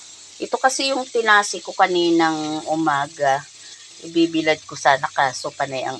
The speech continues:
ulan. Kaya ayan, siguro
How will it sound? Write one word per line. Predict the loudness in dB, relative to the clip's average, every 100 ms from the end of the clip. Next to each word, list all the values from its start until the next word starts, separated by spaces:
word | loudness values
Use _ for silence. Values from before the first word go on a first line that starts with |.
| -8
ulan. | -4 -4 -4 -18 -20 -20 -20 -20 -20 -20 -20 -20 -20 -20 -20 -20 -10
Kaya | -6 -2 -2
ayan, | 0 -2 -2 -6
siguro | -8 -8 -4 -4